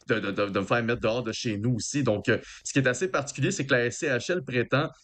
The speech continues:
que d'ici deux mille trente, tout le monde au Canada va avoir un logement abordable qui répond à ses besoins.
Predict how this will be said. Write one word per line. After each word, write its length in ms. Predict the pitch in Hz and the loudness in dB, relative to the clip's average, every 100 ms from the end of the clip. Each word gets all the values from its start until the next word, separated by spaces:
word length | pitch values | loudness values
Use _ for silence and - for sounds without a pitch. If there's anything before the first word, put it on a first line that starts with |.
| _ - | _ -2
que 60 | |
d'ici 340 | 131 - - 135 | -2 0 -4 2
deux 200 | 160 156 | 2 2
mille 200 | 143 131 | -4 -4
trente, 320 | 123 151 160 - - - | -2 -2 -2 -14 -12 -2
tout 120 | 190 | 0
le 60 | |
monde 240 | 160 170 170 | 2 2 2
au 100 | 135 | 0
Canada 500 | 147 127 117 123 147 135 | 0 0 0 0 0 0
va 140 | 127 | 0
avoir 300 | 120 123 127 | 0 0 0
un 20 | 120 | 0
logement 320 | 110 110 - | 0 0 0
abordable 600 | 123 117 113 - 117 123 - | 0 0 -2 0 -2 -2 -4
qui 100 | 120 | -2
répond 260 | 104 120 | 0 0
à 60 | 110 | 0
ses 120 | 120 | 0
besoins. 380 | 107 104 101 | 2 2 2